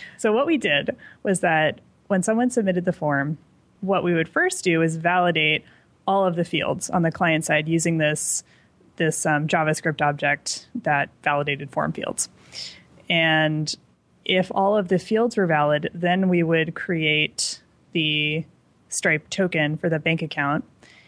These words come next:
And if that succeeded, then we would serialize the form and send it to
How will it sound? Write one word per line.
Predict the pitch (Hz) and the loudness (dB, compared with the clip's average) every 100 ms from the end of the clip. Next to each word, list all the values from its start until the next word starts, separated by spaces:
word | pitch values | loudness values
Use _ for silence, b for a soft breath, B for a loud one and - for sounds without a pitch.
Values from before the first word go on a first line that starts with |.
| B - | B -2
And | 170 | -2
if | 156 | 0
that | 190 220 240 | 0 0 2
succeeded, | 220 - 175 160 156 147 170 _ _ - | -2 0 0 2 0 0 -6 _ _ -2
then | 170 165 | 0 0
we | 160 160 | 0 0
would | 160 156 151 156 _ _ - | 2 2 -2 -8 _ _ -8
serialize | - 190 170 170 | 0 2 2 0
the | 175 | -2
form | - 170 156 156 - | 0 2 2 0 -2
and | 165 - | -2 0
send | 156 151 | 0 0
it | 151 - | -2 -4
to | - 160 147 143 143 | -8 -4 -2 -2 -2